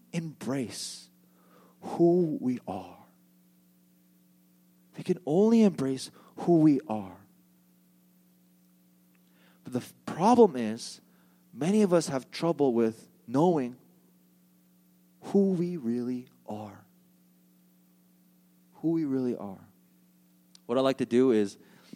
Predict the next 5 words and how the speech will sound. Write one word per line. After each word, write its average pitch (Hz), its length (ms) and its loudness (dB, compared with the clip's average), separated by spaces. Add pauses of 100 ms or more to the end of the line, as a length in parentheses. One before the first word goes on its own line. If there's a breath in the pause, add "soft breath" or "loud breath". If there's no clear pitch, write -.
(140 loud breath)
I 117 60 -6
like 151 200 -2
to 165 60 4
bring 139 400 0 (340 soft breath)
biblical, 135 960 2